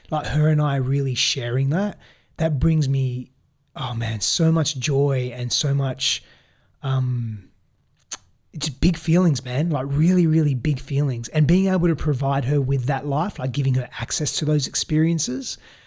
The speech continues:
Um, and that, that's some of my projections. Again, I mean,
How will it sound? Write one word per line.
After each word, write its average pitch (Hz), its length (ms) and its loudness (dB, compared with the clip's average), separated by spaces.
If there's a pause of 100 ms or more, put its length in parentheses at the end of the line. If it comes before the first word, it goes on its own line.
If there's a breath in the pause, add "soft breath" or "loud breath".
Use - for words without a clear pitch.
(380 loud breath)
Um, 139 280 0
and 160 160 4
that, 170 100 0
that's 180 200 2
some 156 180 0
of 156 40 2
my 143 140 0
projections. 131 540 0
Again, 175 340 2
I 139 80 -6
mean, 151 180 2